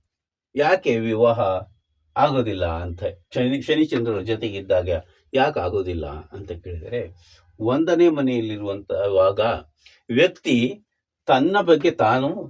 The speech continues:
ಹೆಚ್ಚಾಗಿ ಚಿಂತಿಸ್ತಾ ಇರ್ತಾನೆ. ಹೆಚ್ಚಾಗಿ ಚಿಂತಿಸುವುದರಿಂದ ತನಗೆ ಸರಿಸಮನಾದಂತಹ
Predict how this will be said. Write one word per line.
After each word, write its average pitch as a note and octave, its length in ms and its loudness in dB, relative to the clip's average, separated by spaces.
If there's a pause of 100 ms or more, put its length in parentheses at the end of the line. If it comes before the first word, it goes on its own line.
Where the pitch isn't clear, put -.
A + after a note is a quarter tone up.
(160)
ಹೆಚ್ಚಾಗಿ D#3 560 2
ಚಿಂತಿಸ್ತಾ A2 680 -6
ಇರ್ತಾನೆ. E2+ 460 -8 (1600)
ಹೆಚ್ಚಾಗಿ F#3+ 480 4
ಚಿಂತಿಸುವುದರಿಂದ C3 880 -2 (560)
ತನಗೆ D#3 420 2
ಸರಿಸಮನಾದಂತಹ D3+ 1400 2